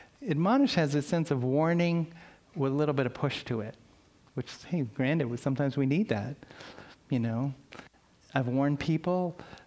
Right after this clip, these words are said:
I can tell you, I can't tell you how many times either one of us have heard, or those of you that have been in, in ministry leadership of any, of any kind, how many times you hear,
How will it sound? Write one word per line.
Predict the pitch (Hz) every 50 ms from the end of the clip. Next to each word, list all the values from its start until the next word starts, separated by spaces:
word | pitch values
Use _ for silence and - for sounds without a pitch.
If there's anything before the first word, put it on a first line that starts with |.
| - _ -
I | - 139
can | 135 - - -
tell | - 151 147
you, | 143 139 139 135 139 135 135 - - - -
I | 139 135 131 -
can't | - 165 170 160
tell | - 143 120
you | 120 120 131
how | 131 117 123 151
many | 156 151 139
times | - - - 135 127 127 131 127 123 - - - - - - - 185
either | 170 151 147 151
one | 131 127 131 135
of | 147 147
us | 156 151 - -
have | 139 120
heard, | - 131 135 156 196 170
or | 135
those | 117 127 127 127 127
of | 139 135
you | 131 135
that | 120 123
have | 123 113 113
been | - 131 131
in, | 123 117 - - - - - - - - - - _ _ -
in | 135 131 127 120 117 120 120 127 156 160 170 160 139
ministry | 127 135 151 147 - - 160 151
leadership | 147 147 151 160 156 - - 170 170 - -
of | 120 127
any, | 131 147 196 240 226 175 151
of | 170 143 127 143
any | 160 196 208
kind, | - - 139 123 117 113 113 113
how | 98 - 143
many | 139 147 160 156
times | - 175 160 151 131 120
you | 143 131
hear, | 139 139 135 127